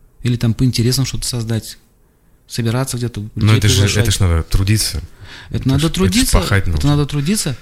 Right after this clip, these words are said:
Speaker 2: Денег это приносить не будет, что же она будет делать с этим?
Speaker 1: Поэтому, когда создается, ну, гороскоп создан для того, чтобы чел-, человек понял, допустим, вот дети,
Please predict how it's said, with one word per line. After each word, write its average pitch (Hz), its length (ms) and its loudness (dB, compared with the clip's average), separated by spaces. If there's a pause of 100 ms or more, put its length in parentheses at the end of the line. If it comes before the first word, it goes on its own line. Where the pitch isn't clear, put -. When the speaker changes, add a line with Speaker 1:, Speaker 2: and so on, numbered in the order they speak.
(120)
Speaker 2:
Денег 117 260 4
это 90 140 0
приносить 90 380 2
не 87 100 2
будет, 92 160 2
что - 160 0
же 85 80 2
она 78 100 2
будет 76 140 -2
делать 73 260 -2
с - 60 -8
этим? - 200 -6
Speaker 1:
Поэтому, 175 680 0
когда 165 560 -2 (480)
создается, 156 840 -4
ну, 147 200 -4
гороскоп 151 440 -2
создан 131 260 0
для 131 80 0
того, 143 240 0
чтобы 135 240 -4
чел-, 139 220 -2
человек 147 380 0
понял, 135 260 2
допустим, 113 400 -4
вот 120 100 -6
дети, 110 320 -4